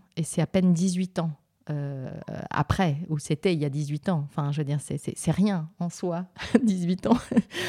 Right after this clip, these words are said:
Euh, eh ben, j'ai l'impression que ce voyage, euh, euh, c'était dans une autre vie, euh, et c'était dans un autre monde, euh, dans un autre espace-temps ou dans un autre siècle, tellement les choses ont changé et tellement je ne pourrais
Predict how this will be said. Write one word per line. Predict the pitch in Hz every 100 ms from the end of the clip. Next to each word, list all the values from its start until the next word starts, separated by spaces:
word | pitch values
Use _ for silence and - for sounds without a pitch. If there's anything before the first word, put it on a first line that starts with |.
| - 240 214 -
Euh, | 190 180 160 147 151 -
eh |
ben, | 156 151
j'ai | 165
l'impression | 165 - 156 202
que | 208
ce | -
voyage, | 139 147 170 214 185 143 -
euh, | 139 139 139 139 - - -
euh, | 165 143
c'était | - 147 -
dans | 160 147 143
une | 147
autre | 196 - 220
vie, | 165 185 269 - _ -
euh, | 156 147 139 -
et | 165
c'était | 170 185
dans | 185 160 151
un | 165
autre | 196 -
monde, | 175 156 202 202 139 - - -
euh, | 165
dans | 151 143 143 147
un | 143 147
autre | 160 -
espace-temps | 170 - 165 - - 170 185 226 208
ou | 175 156
dans | 156 156
un | 160
autre | 180 -
siècle, | 160 - 175 208 165 - _
tellement | 208 185 175 170 185
les | 147
choses | - 175 156
ont | 143
changé | - 151 156
et | 165
tellement | - 151 165 175
je | 156
ne | 135
pourrais | - 156 156